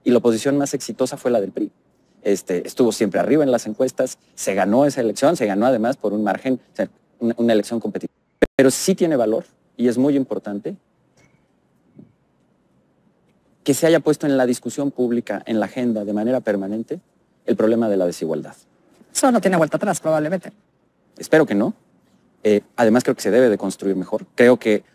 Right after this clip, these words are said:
Speaker 1: una cosa es el discurso, que tiene un valor, ¿eh? Y por eso cuando me estás preguntando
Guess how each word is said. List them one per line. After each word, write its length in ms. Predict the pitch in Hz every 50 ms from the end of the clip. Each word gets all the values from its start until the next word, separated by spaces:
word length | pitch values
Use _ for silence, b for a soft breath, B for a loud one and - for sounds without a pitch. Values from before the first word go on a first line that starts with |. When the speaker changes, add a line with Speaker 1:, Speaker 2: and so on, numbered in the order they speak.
| _ -
Speaker 1:
una 160 | 131 135 131
cosa 200 | - 131 120 131
es 80 | -
el 80 | 107 98
discurso, 420 | 95 95 - - 135 135 - 180
que 140 | - - 135
tiene 180 | - - 170 190
un 80 | 185
valor, 260 | 135 113 107 117 117 -
¿eh? 80 | - -
Y 60 | - 107
por 160 | - 107 113
eso 140 | 127 165 143
cuando 220 | 131 113 107 101
me 80 | - 107
estás 200 | - - 127 -
preguntando 560 | - 131 120 113 107 - 117 117 120 135